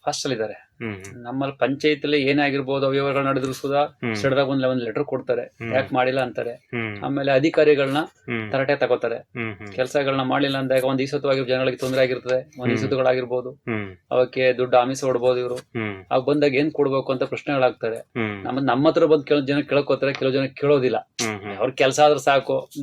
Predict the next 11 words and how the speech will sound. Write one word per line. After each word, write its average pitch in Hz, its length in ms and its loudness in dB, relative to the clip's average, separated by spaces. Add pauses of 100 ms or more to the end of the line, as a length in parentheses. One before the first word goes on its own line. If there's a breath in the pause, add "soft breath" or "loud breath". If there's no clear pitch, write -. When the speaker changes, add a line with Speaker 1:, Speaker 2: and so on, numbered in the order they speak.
(120)
Speaker 1:
ನೇರವಾಗಿ 147 500 4
ಅಧಿಕಾರ 139 300 4
ಹತ್ರ 131 160 2
ಹೋಗ್ತಾರೆ. 113 340 -2
Speaker 2:
ಹ್ಮ್. 107 540 -8
Speaker 1:
ಅಧಿಕಾರಿಗಳು 147 400 4
ಏನ್ 143 80 -2
ಮಾಡ್ತಾರೆ, 135 380 2
Speaker 2:
ಹ್ಮ್. 110 500 -10
Speaker 1:
ಈಸ್ಕೊಂಡ್ 160 320 0
ಮಾಡ್ಬಿಡ್ತಾರೆ. 120 460 0